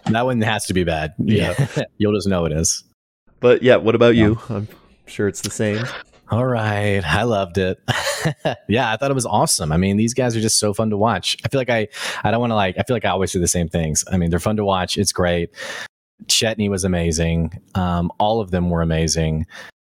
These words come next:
Speaker 1: Uh, Laudna and Imogen at the end, it was one of those moments where I was like, "I wish someone was watching this with me right now," 'cause this is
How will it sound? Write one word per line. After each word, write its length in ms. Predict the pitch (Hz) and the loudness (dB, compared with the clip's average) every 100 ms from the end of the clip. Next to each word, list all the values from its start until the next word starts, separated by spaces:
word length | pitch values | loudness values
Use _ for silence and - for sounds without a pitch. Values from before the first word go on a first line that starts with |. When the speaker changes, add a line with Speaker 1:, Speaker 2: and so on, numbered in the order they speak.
| _ - | _ -4
Speaker 1:
Uh, 420 | 87 82 80 - | -2 0 -2 0
Laudna 400 | 92 101 117 110 | 2 2 2 0
and 100 | 92 | 0
Imogen 340 | 95 92 92 | 0 2 0
at 180 | 87 90 | 0 0
the 180 | 85 80 | 0 0
end, 400 | 82 80 78 - - | 0 0 0 -2 -2
it 100 | 104 | -2
was 140 | 98 | 0
one 120 | 101 110 | 0 0
of 80 | |
those 160 | 101 92 | -2 0
moments 280 | 98 92 - | 0 0 0
where 100 | 87 | 0
I 20 | |
was 140 | 87 82 | 0 -2
like, 260 | 80 - - _ _ _ | -4 -6 -12 _ _ _
"I 80 | 90 | 0
wish 180 | 90 - | 0 0
someone 220 | 85 82 | 0 0
was 120 | 78 | 0
watching 360 | 73 76 80 76 | -2 0 0 0
this 140 | - | 0
with 140 | - 156 | -2 0
me 60 | |
right 220 | 73 71 | -2 -2
now," 280 | 71 71 71 | -4 -4 -6
'cause 160 | - 78 | -4 -2
this 200 | 90 - | -2 -2
is 460 | 82 76 - - | -2 0 -2 -2